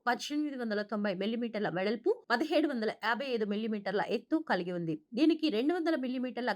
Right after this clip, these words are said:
గ్రౌండ్ క్లియరెన్స్, రెండు వేల ఏడు వందల యాభై మిల్లీమీటర్ల వీల్ బేస్ ఉన్నాయి. ఈ కారు ఆరు లేదా ఏడు సీట్ల ఆప్షన్ లో లభిస్తుంది. ఎక్కువ సామాను పెట్టుకోవడానికి వీలుగా రెండు వందల నలభై లీటర్ల బూట్ స్పేస్ కూడా ఉంది. Mahindra ఎక్స్యూవీ సెవెన్ హండ్రెడ్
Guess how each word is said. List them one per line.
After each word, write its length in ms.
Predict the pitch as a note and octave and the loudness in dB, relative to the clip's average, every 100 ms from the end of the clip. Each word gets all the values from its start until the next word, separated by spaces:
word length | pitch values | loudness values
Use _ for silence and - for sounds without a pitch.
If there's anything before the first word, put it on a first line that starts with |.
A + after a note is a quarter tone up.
| F3 | 0
గ్రౌండ్ 260 | G#3 C4+ D#4 | 0 0 -2
క్లియరెన్స్, 420 | D4+ C#4+ C#4+ D#4+ - _ A3+ | -4 -2 -2 -2 -4 _ 4
రెండు 160 | D4+ F#4 | 4 4
వేల 100 | E4+ - | 2 2
ఏడు 100 | C4 C#4+ | 0 0
వందల 180 | C#4 B3 | -2 -2
యాభై 220 | A3+ A3+ A#3+ F#3+ | 0 0 0 -2
మిల్లీమీటర్ల 520 | A#3 B3+ A#3+ G3+ G#3 E3+ | -2 -2 -2 0 0 0
వీల్ 200 | G#3 C#4+ B3+ | 2 2 2
బేస్ 200 | B3+ B3+ - | 0 -2 -8
ఉన్నాయి. 280 | F3+ E3 D#3+ - - | -4 -4 -4 -6 -2
ఈ 100 | D4+ D4+ | -2 2
కారు 260 | A#3+ B3 G4 - G3+ G#3+ | 2 4 2 0 0 4
ఆరు 160 | D4+ E4 | 6 4
లేదా 200 | C#4+ G#3+ - G#3+ | 2 -2 0 0
ఏడు 140 | D4 D#4 | 0 -2
సీట్ల 220 | D4+ C#4+ F#3 | -2 0 0
ఆప్షన్ 300 | - - G#3 | 0 -4 0
లో 60 | G#3+ G3 | 2 0
లభిస్తుంది. 460 | F3+ F#3 F#3 E3+ - _ B3 | -2 -4 -2 -2 -4 _ 0
ఎక్కువ 180 | D#4+ A4 - | 2 0 2
సామాను 320 | F4+ E4 D#4 B3+ | 2 4 4 0
పెట్టుకోవడానికి 560 | - - C4 A#3+ A#3 A3 | -4 -2 0 0 -2 -2
వీలుగా 300 | A#3 G#3 C#4 E4 | -2 2 2 2
రెండు 180 | A#3+ C#4+ D#4+ | 0 0 0
వందల 200 | D4 C4 G#3+ | 0 2 0
నలభై 240 | G3+ A3 A3 | 0 -2 -4
లీటర్ల 260 | G3+ A3 G#3 G#3 | -4 -4 -2 0
బూట్ 180 | D#4 - | -2 -2
స్పేస్ 220 | C#4+ C#4 - | -6 -6 -6
కూడా 180 | B3+ G#3 D#3+ | 0 2 0
ఉంది. 220 | C#3+ C#3 - _ A3 | -2 -8 -12 _ 2
Mahindra 420 | C#4+ D#4 G4 F#4+ - - | 4 4 0 0 0 -2
ఎక్స్యూవీ 360 | - D#4 D#4 E4 | 0 0 2 2
సెవెన్ 220 | A#3+ A#3+ A#3+ | 2 0 0
హండ్రెడ్ 300 | A#3 B3+ | 0 0